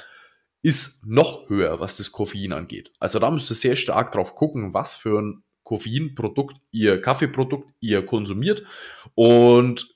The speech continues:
könnt mal nachgucken, ähm, da gibt's ein paar Listen, was die Getränke so ungefähr an Kalorien haben pro Tasse, äh, an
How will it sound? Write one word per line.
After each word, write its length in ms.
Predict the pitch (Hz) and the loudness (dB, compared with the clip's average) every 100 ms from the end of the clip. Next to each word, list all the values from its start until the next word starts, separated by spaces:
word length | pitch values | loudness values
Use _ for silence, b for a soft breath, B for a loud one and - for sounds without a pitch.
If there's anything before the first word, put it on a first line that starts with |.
| - | -2
könnt 320 | 120 123 - | 2 2 0
mal 360 | 113 104 101 - | 0 2 2 -2
nachgucken, 840 | 101 131 - 135 131 127 123 127 - | -4 -4 -4 -10 -6 -6 -6 -8 -8
ähm, 340 | 101 101 101 98 | -8 -8 -8 -8
da 60 | |
gibt's 480 | 98 98 - - _ | -8 -10 -12 -14 _
ein 80 | - | -6
paar 220 | 92 87 | -2 -2
Listen, 600 | 98 147 - - 135 131 - | -2 -4 -4 -4 -4 -4 -8
was 220 | 95 - | -10 -10
die 100 | 92 | -12
Getränke 500 | 101 - 104 110 98 | -10 -4 -4 -6 -10
so 320 | - 95 - 170 | -8 -10 -10 -8
ungefähr 840 | 190 180 156 131 - 131 135 - | -6 -6 -8 -8 -4 -2 -2 -4
an 140 | 95 | -12
Kalorien 540 | - 104 98 110 147 135 | -8 -8 -6 -8 -6 0
haben 380 | 127 120 123 120 | 2 2 2 -10
pro 240 | _ 101 | _ -12
Tasse, 460 | 87 131 135 151 - B B B B B - | -6 -4 0 -2 -2 B B B B B -2
äh, 140 | 110 - _ - | -2 -4 _ -14
an 220 | 78 | -12